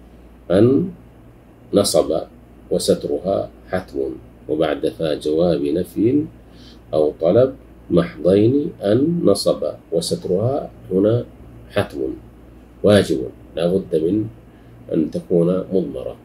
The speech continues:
إذن أصل الكلام أن نصب، ن-، نعم،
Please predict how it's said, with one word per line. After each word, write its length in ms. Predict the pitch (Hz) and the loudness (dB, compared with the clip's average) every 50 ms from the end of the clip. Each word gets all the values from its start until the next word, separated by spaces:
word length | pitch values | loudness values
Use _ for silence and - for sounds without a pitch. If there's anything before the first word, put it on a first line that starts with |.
| - - - - - - - - - - - - - - - - - - - - - - - - - | -20 -20 -20 -20 -20 -20 -20 -20 -20 -20 -20 -20 -20 -20 -20 -20 -20 -20 -20 -20 -20 -20 -16 -8 -4
إذن 260 | 82 80 85 87 - | -2 0 2 2 4
أصل 260 | - 117 - 117 98 | 4 2 4 4 4
الكلام 600 | - - - - 90 95 107 120 131 143 151 - - - - - - - - - - 101 | 2 2 2 2 4 6 6 4 4 2 2 -2 -6 -10 -20 -20 -20 -20 -20 -10 -2 2
أن 320 | 117 135 151 151 151 - - - | 4 4 4 4 2 0 -2 2
نصب، 580 | - 113 131 131 - - 92 82 85 80 - - - - - - - - - - - - - | 6 6 6 6 6 4 2 2 2 0 -2 -2 -6 -12 -20 -20 -20 -20 -20 -20 -18 -10 -6
ن-، 340 | 92 85 82 76 - - 78 | -4 -2 -2 -2 -4 -6 -6
نعم، 300 | 76 69 65 62 58 | -6 -6 -6 -6 -8